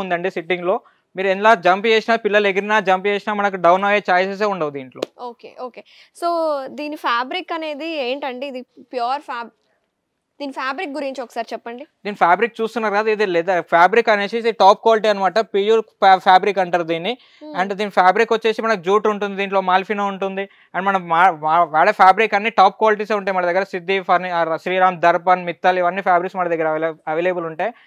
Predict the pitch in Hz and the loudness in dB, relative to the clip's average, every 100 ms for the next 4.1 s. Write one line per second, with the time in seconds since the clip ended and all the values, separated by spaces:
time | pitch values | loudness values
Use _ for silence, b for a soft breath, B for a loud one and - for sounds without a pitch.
0 | b - 196 214 220 220 247 247 220 220 | b -6 -4 -2 -2 -2 0 2 4 4
1 | 233 226 208 226 220 196 185 196 208 180 | 4 2 2 -2 -4 -6 -8 -4 -4 0
2 | 190 214 220 208 208 208 190 180 190 196 | 4 4 4 2 2 -2 -2 0 -2 -2
3 | 208 - 180 202 208 190 185 180 175 175 | -6 -2 -2 0 -4 -2 0 0 0 -4